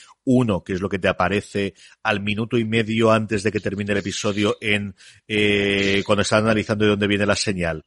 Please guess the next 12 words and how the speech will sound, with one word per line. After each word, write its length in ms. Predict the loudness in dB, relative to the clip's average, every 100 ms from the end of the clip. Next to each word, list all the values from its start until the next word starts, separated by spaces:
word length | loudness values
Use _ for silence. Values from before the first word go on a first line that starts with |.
| _ -4
Y 140 | 0
luego, 220 | 2 2
evidentemente, 640 | 2 0 0 -2 -2 -2 -2
bueno, 260 | -2 -6 -12
en 140 | -10
cuanto 500 | -6 -6 -4 -4 -4
empieza 560 | -2 -4 0 4 4 4
a 20 |
verse 280 | 0 0 0
la 100 | 0
silueta 880 | -2 -4 0 4 4 4 0 0 -6
de 540 | -18 -4 0 2 2